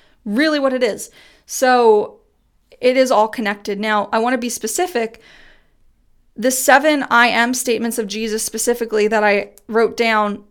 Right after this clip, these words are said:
he says, John six thirty-five, "I am the bread of life."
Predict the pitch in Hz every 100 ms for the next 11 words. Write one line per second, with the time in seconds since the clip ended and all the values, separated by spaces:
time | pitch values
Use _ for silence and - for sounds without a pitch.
0 | _ - 240 254 254 220 226 220 - 202
1 | 233 226 233 226 - - 240 - - -
2 | 233 220 208 220 202 196 - - _ 240
3 | 262 277 277 247 226 214 220 214 196 208
4 | 185 - -